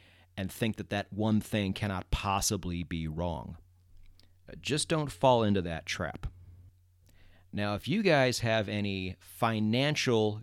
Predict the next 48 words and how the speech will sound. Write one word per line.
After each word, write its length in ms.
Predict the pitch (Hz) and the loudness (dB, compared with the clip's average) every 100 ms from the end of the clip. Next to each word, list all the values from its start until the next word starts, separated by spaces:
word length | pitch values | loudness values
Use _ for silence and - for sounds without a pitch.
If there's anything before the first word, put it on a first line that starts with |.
| - | -4
conspiracies 880 | 110 101 - 113 107 95 82 80 | -2 0 0 2 2 2 -2 -6
that 100 | 90 | -8
have 60 | 90 | -6
been 120 | 92 | -6
floating 460 | 85 - 113 117 107 | -6 0 2 2 0
around 440 | 101 101 98 95 | 0 -2 -2 -2
your 180 | 92 90 | -2 -2
head, 240 | 78 80 - | -4 -8 -12
now, 200 | - 78 - _ _ | -12 -12 -14 _ _
financial 960 | - - 113 113 127 147 - 139 139 - | -14 2 4 6 6 4 4 4 4 0
conspiracies 840 | - 120 - 117 110 101 101 101 - | 0 2 4 4 4 4 0 -2 -2
is 200 | 95 82 | -6 -6
the, 140 | 92 - _ | -8 -10 _
the 80 | 104 | -6
key 240 | - 110 | 0 0
phrase 360 | - 95 85 - | 2 -2 -2 -4
here. 160 | 82 78 | -6 -6
I 40 | |
don't 120 | 101 | -2
wanna 140 | 117 113 | 0 0
hear 160 | 110 101 | 0 -2
anything 360 | 101 101 95 | -4 -4 -4
else. 340 | 95 95 - - - - - - - - | -2 -2 -2 -6 -8 -20 -20 -20 -20 -8
If 180 | 98 104 | -4 -2
I 100 | 104 | -2
do 320 | 92 165 190 | 2 4 6
see 200 | - 147 | 6 6
anything 360 | 135 120 113 | 6 4 2
else 160 | 110 104 | 2 0
in 60 | 104 | -2
the 60 | |
comments 400 | - 110 107 101 | 0 2 2 0
section, 320 | - 98 - | -2 -4 -6
I'm 120 | 90 90 | -10 -12
probably 600 | - - 120 131 123 117 | -10 -2 0 0 0 0
going 300 | 113 107 98 | 0 0 0
to 60 | |
delete 320 | 95 90 95 | -2 -2 -2
it. 140 | 127 - _ _ _ | -2 -4 _ _ _
Um, 260 | 76 - - | -10 -10 -4
nothing 340 | 104 110 110 98 - | -2 0 0 0 4
personal. 480 | 139 123 139 147 - | 4 6 4 0 -2
I 100 | 90 | -6
just 180 | 87 - | -6 -6
don't 160 | 90 | -6
wanna 140 | 87 85 | -6 -8
get 180 | 85 | -10
flagged, 480 | - 101 95 107 123 | -10 -6 -2 -2 -4